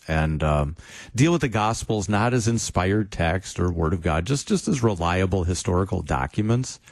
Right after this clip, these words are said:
and, uh, allow the evidence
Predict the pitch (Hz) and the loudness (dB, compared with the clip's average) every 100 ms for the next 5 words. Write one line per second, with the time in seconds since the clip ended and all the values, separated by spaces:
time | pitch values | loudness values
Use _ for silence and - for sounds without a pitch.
0 | - - - _ - 113 110 110 101 98 | -20 -20 -20 _ 0 2 4 4 4 2
1 | 95 123 135 151 123 117 120 123 117 80 | 2 2 2 2 0 0 0 0 0 0
2 | 73 92 - - | -2 -6 -8 -12